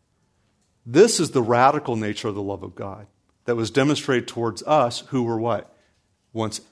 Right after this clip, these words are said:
his enemies. And that's why he says, "Don't get caught up in avenging yourselves. Leave that to God. As a matter of fact, do just the opposite.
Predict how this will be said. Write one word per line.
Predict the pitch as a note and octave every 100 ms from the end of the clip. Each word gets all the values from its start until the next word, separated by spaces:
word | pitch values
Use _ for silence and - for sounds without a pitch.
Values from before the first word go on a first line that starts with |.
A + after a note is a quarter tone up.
| _
his | B2+ G#2+
enemies. | G#2+ F#2+ F#2 - - - _ _ _ _ _ _ _ _ _ _ _ _ _ _ _ _ _ -
And | A2+
that's | A2+ -
why | A#2
he | A2
says, | - A#2 G2+
"Don't | F#2+ C3 D#3 - _ _ _ -
get | C3 C3
caught | - B2 C3+
up | A#2 -
in | G#2+ F#2 - -
avenging | A2+ F#2 A2 C3+ C#3 G#2+
yourselves. | F#2+ - F#2 F#2 A2 -
Leave | A#2+ B2
that | B2+ C3+
to | -
God. | G#2+ A#2 A2+ - _ _ _ _ _ -
As | A#2
a | A2
matter | G#2+ E3 C#3
of |
fact, | - C3 C3
do | A#2+
just | A#2+ B2+ -
the |
opposite. | G#2 C3 C#3+ - G2 G2